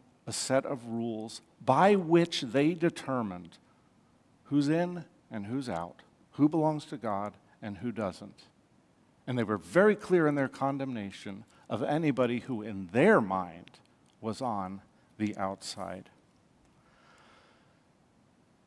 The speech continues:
However, some of the Pharisees were like,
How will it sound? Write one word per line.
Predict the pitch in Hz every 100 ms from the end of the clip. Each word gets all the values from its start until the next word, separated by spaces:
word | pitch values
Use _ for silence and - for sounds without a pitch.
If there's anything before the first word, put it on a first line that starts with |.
| _ _ _
However, | - 190 247 240 233 110 87 - - _ _ _ _ _ -
some | - 220
of | 262
the | 214
Pharisees | 196 226 226 - 208 147
were | 170
like, | 165 156 - -